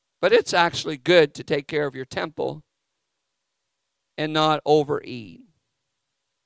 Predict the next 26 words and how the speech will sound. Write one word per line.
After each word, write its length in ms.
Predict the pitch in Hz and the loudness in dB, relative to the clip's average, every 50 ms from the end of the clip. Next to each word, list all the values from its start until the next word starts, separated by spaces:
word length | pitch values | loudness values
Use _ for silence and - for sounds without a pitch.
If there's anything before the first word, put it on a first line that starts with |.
| _ _ _ _ _ _ _ _ _ _ _ _ _ _ _ _ _ _ _ _ _ _ _ _ _ | _ _ _ _ _ _ _ _ _ _ _ _ _ _ _ _ _ _ _ _ _ _ _ _ _
That's, 380 | - 151 170 190 - - - - _ _ _ _ - - | 0 0 0 0 -2 -10 -16 -16 _ _ _ _ -10 -2
we 140 | - 165 | 0 0
don't 200 | 175 202 214 214 208 | 2 0 0 0 -2
like 220 | 196 208 208 _ | -2 -2 -2 _
talking 380 | - 175 185 214 220 - - 180 | -8 -4 -4 -4 -4 -6 -8 -10
about 300 | 160 151 147 143 147 160 | -6 -4 -2 -2 -2 -2
it 80 | - | -4
because 460 | - 143 143 - 170 160 151 151 139 139 | -6 -8 -10 -6 -6 -4 -4 -4 -6 -8
sometimes 640 | - 165 165 175 175 - 165 156 156 156 147 156 | -8 -8 -8 -8 -8 -6 -6 -6 -6 -6 -10 -12
we 100 | - 151 | -12 -12
do 320 | 151 _ - 185 202 180 143 | -14 _ -8 -8 -8 -6 -6
it. 180 | 143 151 165 _ _ _ _ _ _ _ _ _ _ _ _ _ _ _ _ _ _ _ _ _ _ _ _ _ _ _ _ _ _ _ _ _ _ _ _ _ _ _ _ _ _ _ _ _ - | -8 -10 -12 _ _ _ _ _ _ _ _ _ _ _ _ _ _ _ _ _ _ _ _ _ _ _ _ _ _ _ _ _ _ _ _ _ _ _ _ _ _ _ _ _ _ _ _ _ 2
But 160 | 156 160 143 | 2 2 6
holiness 560 | 147 185 196 214 220 220 214 202 190 170 - | 6 6 8 8 6 4 4 2 0 0 0
is 180 | 170 165 143 165 | -2 0 0 0
an 80 | 160 | 2
absolute 540 | 165 170 180 180 165 - - 175 175 175 - | 2 2 2 2 0 -2 -2 0 -2 -2 -2
requirement 920 | 147 147 - - - 165 170 190 226 247 233 190 156 143 143 147 147 143 _ _ _ _ _ _ _ _ _ _ _ _ _ - | -4 -6 -6 0 2 4 4 4 4 4 2 0 -2 -4 -4 -6 -8 -10 _ _ _ _ _ _ _ _ _ _ _ _ _ 0
that 160 | - 147 151 | 2 4 6
I 160 | 156 160 170 | 6 6 6
don't 280 | 170 180 196 220 254 262 | 6 4 4 4 2 2
want 260 | 240 220 208 214 196 | 2 2 2 4 2
to 80 | 190 175 | 0 -2
destroy 760 | 151 160 151 - - - - - 185 190 190 196 208 214 220 | 0 0 0 0 0 -2 0 4 8 10 10 12 10 10 8
my 340 | 214 196 190 190 190 196 196 | 4 -2 -2 -2 -2 -2 -4
temple. 760 | - - 190 185 185 180 151 - 151 139 131 120 123 127 _ | -4 -4 -2 -2 -2 -2 -2 -2 -2 -2 -2 -4 -10 -14 _